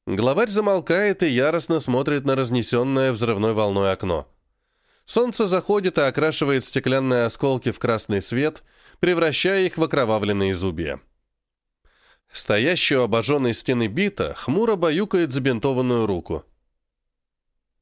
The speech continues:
"Нам прислали посылку". Здоровой рукой бандит достает из кармана фотокарточку и протягивает Коршуну. "Взгляни". Главарь бросает взгляд на снимок.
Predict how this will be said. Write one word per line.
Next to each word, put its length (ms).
"Нам 360
прислали 460
посылку". 680
Здоровой 480
рукой 280
бандит 400
достает 380
из 100
кармана 400
фотокарточку 720
и 40
протягивает 600
Коршуну. 520
"Взгляни". 600
Главарь 400
бросает 440
взгляд 380
на 100
снимок. 520